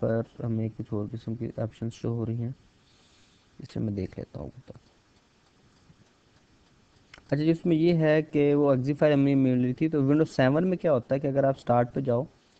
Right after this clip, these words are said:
यहाँ पे सीएलसी calculator लिखो, राइट क्लिक करो, properties पे जाओ, तो यहाँ पे देखें exe file लिखी हुई है, सीएएलसी डॉट ईएक्सई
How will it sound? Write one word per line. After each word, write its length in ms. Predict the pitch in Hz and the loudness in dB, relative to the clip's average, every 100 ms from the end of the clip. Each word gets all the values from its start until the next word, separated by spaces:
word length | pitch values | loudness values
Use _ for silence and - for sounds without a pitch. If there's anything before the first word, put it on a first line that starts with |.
| _ _ - | _ _ -4
यहाँ 180 | 123 | -2
पे 240 | 123 131 131 | -2 -2 -4
सीएलसी 640 | - 135 135 127 120 131 | -6 -4 0 0 0 -6
calculator 480 | 127 123 123 117 139 | -4 -4 -2 -4 -2
लिखो, 340 | 123 117 123 139 _ _ _ - | -4 -4 -8 -8 _ _ _ -2
राइट 220 | 113 113 | 0 0
क्लिक 240 | - 147 | -2 -6
करो, 220 | 143 127 139 _ _ _ _ _ - | -2 -4 -6 _ _ _ _ _ -2
properties 440 | 120 117 - 135 | 0 0 -2 -4
पे 120 | - | -2
जाओ, 200 | 135 120 | -2 -2
तो 340 | 120 - _ 127 | -4 -12 _ -2
यहाँ 180 | 139 143 | 0 0
पे 100 | 143 | -2
देखें 380 | 135 - 147 160 _ - | -2 -2 -6 -8 _ -2
exe 240 | 143 143 | 0 0
file 220 | 151 139 123 | 2 4 4
लिखी 280 | 113 - | 0 0
हुई 140 | 110 113 | 0 0
है, 60 | |
सीएएलसी 1080 | 107 - 135 151 147 143 - 135 143 - 147 | -2 -2 0 2 2 0 0 0 0 0 -2
डॉट 360 | 127 123 131 127 | 2 2 0 0
ईएक्सई 440 | 123 110 - 104 | 0 -2 -4 -10